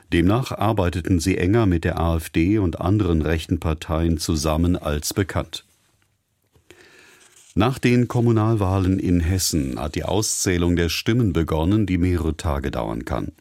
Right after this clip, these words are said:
Bisher liegen zumeist lediglich sogenannte Trendergebnisse vor, die nur auf einen Teil der ausgezählten Stimmzettel beruhen.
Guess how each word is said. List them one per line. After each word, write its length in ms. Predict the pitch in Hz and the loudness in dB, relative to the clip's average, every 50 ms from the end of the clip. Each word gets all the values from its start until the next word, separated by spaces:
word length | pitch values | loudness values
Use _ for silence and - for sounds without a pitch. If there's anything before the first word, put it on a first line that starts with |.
| _ _ - - - - - - - | _ _ -20 -20 -20 -20 -20 -14 -6
Bisher 280 | - - - 110 110 113 | -4 0 2 2 2 2
liegen 360 | 110 98 95 95 98 98 90 | 2 2 2 4 2 2 2
zumeist 420 | - - 95 87 82 82 82 - 87 | 2 0 0 2 2 0 0 0 0
lediglich 460 | 80 78 85 82 - 101 98 - - | 0 2 0 0 0 0 -2 0 0
sogenannte 680 | - 90 82 82 82 80 80 78 - - 82 76 - | 0 0 0 2 2 2 0 0 0 -2 -2 -2 -4
Trendergebnisse 1080 | - - - 104 104 98 82 - 73 76 69 62 69 73 69 - 76 71 - - 80 69 | -6 -4 0 2 2 2 2 0 -2 -4 -4 -2 -2 -4 -2 -2 -4 -4 -2 -4 -4 -4
vor, 400 | - - 87 80 85 101 113 - - - - - - - | -4 -2 0 0 2 0 0 -2 -6 -18 -20 -20 -8 0
die 100 | - 98 | 2 4
nur 300 | 95 101 107 127 139 - | 4 6 4 4 2 0
auf 140 | 98 92 - | -2 -4 -4
einen 460 | - 98 104 104 104 98 92 - - | -2 0 0 2 2 2 0 -2 -4
Teil 520 | - - - 127 120 101 82 71 64 62 64 | -10 -6 -4 -2 0 0 0 0 -2 -4 -4
der 240 | 69 76 78 - - | -4 -4 -2 -2 -2
ausgezählten 800 | 82 82 - - - 82 - - - 85 78 76 - - 85 - | -2 -2 -2 -4 -6 -6 -6 -4 -4 -2 -2 -2 -2 -4 -6 -6
Stimmzettel 580 | - - 82 78 73 - - 71 67 - 71 | -2 -2 -2 -2 -2 -2 -4 -6 -4 -4 -6
beruhen. 480 | 64 80 78 71 80 80 71 58 - | -4 -4 -2 -2 0 -2 -2 -2 -6